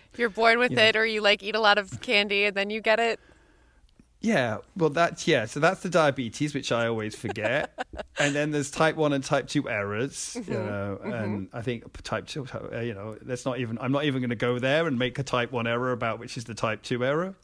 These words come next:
Speaker 1: <laughs>
Speaker 2: And then I th-, so I think, I think what I remember, um, and it was, I think, Paul Clough, who ran the program, who sort of introduced me to the term.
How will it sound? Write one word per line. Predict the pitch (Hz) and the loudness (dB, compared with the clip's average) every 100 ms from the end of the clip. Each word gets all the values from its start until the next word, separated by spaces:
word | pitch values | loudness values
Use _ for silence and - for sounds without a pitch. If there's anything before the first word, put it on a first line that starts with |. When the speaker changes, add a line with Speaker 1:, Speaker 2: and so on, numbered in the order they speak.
| 523 554 415 - | -2 -2 -6 -6
Speaker 1:
<laughs> | 302 269 - 240 - 214 - - - - - - | -4 -4 -6 -10 -8 -8 -8 -10 -16 -20 -20 -2
Speaker 2:
And | 160 151 | 2 2
then | 120 175 | 2 2
I | 160 156 | 4 2
th-, | 156 160 | 0 -4
so | 139 - | 0 2
I | 143 | 2
think, | 135 - 240 - 180 113 - - _ _ - - - - | 0 0 2 2 -2 -6 -10 -18 _ _ -20 -16 -14 0
I | 139 | 2
think | 139 180 | 2 2
what | 165 | 4
I | 147 | 4
remember, | 143 139 143 156 156 143 101 95 107 117 - | 4 4 2 0 0 0 -2 -6 -8 -10 -8
um, | 123 117 117 113 113 - | -6 -4 -4 -6 -8 -6
and | 127 | -4
it | 120 | -2
was, | 135 | -4
I | 127 | -2
think, | 170 - | -4 -2
Paul | 160 147 | 0 0
Clough, | 135 160 143 - | 0 -2 -2 -2
who | 127 | -2
ran | 123 127 | 0 0
the | |
program, | 120 143 139 127 110 | -2 0 0 -2 -4
who | 107 107 101 | -4 -6 -8
sort | 107 - 117 | -12 -12 -12
of | 107 - | -14 -12
introduced | 117 - 131 110 | -12 -8 -8 -6
me | 117 | -10
to | 131 | -10
the | 113 | -12
term. | - 113 | -6 -6